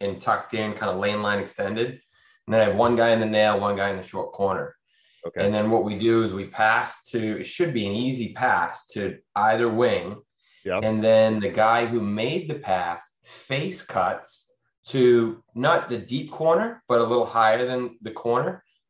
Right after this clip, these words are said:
Speaker 1: three.
Speaker 2: Okay.
Speaker 1: And then we've
Speaker 2: Yep.
Speaker 1: got an overload. We've got short corner.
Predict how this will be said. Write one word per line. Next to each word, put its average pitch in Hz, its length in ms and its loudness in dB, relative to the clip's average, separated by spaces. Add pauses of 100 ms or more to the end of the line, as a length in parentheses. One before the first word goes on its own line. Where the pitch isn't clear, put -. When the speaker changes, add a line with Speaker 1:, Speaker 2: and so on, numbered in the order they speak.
Speaker 1:
three. 123 200 2
Speaker 2:
Okay. - 320 -6
Speaker 1:
And 110 140 -4
then 110 120 -2
we've 107 80 2
Speaker 2:
Yep. 110 100 0
Speaker 1:
got 113 120 4
an 107 100 -2
overload. 110 500 0
We've 98 120 -8
got - 160 -2
short - 280 -2
corner. 123 500 2